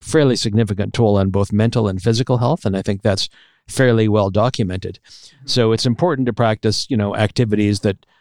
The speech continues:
Speaker 1: help you relax and recharge. So it could be exercising, meditating,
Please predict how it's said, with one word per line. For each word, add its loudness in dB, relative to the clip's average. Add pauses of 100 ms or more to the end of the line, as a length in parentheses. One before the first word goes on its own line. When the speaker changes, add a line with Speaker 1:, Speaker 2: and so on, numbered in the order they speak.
(160)
Speaker 1:
help 0
you 0
relax 0
and 2
recharge. -2
So -2
it -6
could -2
be -2
exercising, 0
meditating, 0